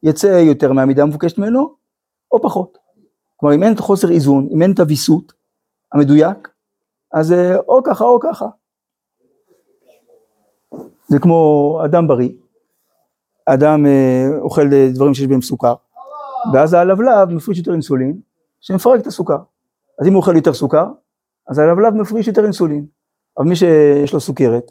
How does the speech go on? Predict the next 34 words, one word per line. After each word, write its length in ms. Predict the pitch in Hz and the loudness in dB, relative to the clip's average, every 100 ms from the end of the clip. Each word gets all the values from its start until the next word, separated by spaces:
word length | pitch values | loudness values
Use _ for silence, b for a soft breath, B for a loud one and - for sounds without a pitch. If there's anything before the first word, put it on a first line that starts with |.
| - | -2
לא 100 | 135 | 0
עלינו, 340 | 120 120 127 - _ - | 0 -2 -6 -12 _ -6
הלבלב 340 | 131 127 143 135 | 0 2 2 0
לא 80 | |
מתפקד, 380 | 131 110 - 113 127 _ _ _ _ _ _ - | -2 -6 -10 -12 -12 _ _ _ _ _ _ -6
אז 120 | 123 | -2
המצב 260 | 131 165 214 | 0 0 0
שלו 320 | 214 233 190 | 2 2 2
יהיה 340 | 208 202 202 - 208 | 2 0 -2 -2 0
או 300 | 196 180 - | 0 0 -6
עם 160 | - 156 | -8 -6
יותר 200 | 143 196 | -4 -4
מדי 140 | 220 | -4
סוכר, 360 | 214 214 254 254 - _ | -4 -2 -2 -2 -8 _
או 60 | - | -4
עם 80 | 165 | -4
פחות 220 | - 139 | -2 -2
מדי 160 | 123 107 | -2 -4
סוכר. 260 | 110 - - _ _ _ _ | -8 -12 -14 _ _ _ _
או 60 | 185 | -2
שהוא 220 | 196 180 | 2 2
להתעלף, 500 | 170 170 226 247 - | 2 0 0 -2 -6
או 160 | 427 185 | -4 0
להגיע 200 | 180 175 | 2 0
למצבים 340 | 160 165 165 | 0 0 0
לא 60 | 160 | 0
בריאים, 360 | 147 156 151 | 0 0 0
סחרחורת 640 | 143 - 151 135 165 151 147 | -6 -6 -4 0 2 0 0
מ-, 520 | 139 135 139 143 - | -2 -2 -6 -8 -4
מיותר 220 | 143 160 | 0 2
מדי, 200 | 143 127 | 2 2
מעודף 280 | 135 156 135 | 2 0 -2
סוכר 280 | - 123 120 | -8 -6 -4
בדם. 240 | 120 120 | -4 -6